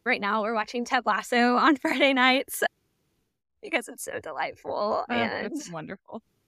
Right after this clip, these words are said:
Speaker 1: do you watch it?
Speaker 2: <laughs> Oh, yeah.
Speaker 1: Oh.
Speaker 2: What I'm gonna do with Dustin after we <laughs> finish.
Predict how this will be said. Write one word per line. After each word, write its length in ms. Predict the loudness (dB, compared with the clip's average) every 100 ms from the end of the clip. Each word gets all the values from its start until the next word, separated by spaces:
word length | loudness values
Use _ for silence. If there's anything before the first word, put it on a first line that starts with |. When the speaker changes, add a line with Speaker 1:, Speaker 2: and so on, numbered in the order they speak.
| -12
Speaker 1:
do 200 | -6 0
you 80 | 4
watch 220 | 4 4
it? 220 | 0 -2 -4
Speaker 2:
<laughs> 20 | _ _ _ _
Oh, 180 | 4 4
yeah. 420 | 2 0 0 -2 2
Speaker 1:
Oh. 220 | 6 8 6
Speaker 2:
What 140 | 4
I'm 100 | 4
gonna 220 | 4 2
do 240 | 2 0 0
with 140 | 0
Dustin 420 | -2 -2 -4 -4
after 360 | -2 -4 -4 -8
we 120 | -6
<laughs> 0 |
finish. 480 | -2 2 2 2